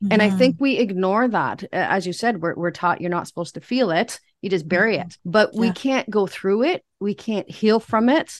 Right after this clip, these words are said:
Speaker 1: unless we embrace it and
Speaker 2: Yes.
Speaker 1: really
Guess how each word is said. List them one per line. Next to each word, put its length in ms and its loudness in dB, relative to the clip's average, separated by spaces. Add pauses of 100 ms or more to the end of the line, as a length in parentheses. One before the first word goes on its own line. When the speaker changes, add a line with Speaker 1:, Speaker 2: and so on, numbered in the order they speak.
(140)
Speaker 1:
unless 540 2
we 320 0
embrace 600 0
it 440 -4
and 200 2
Speaker 2:
Yes. 280 -12
Speaker 1:
really 500 4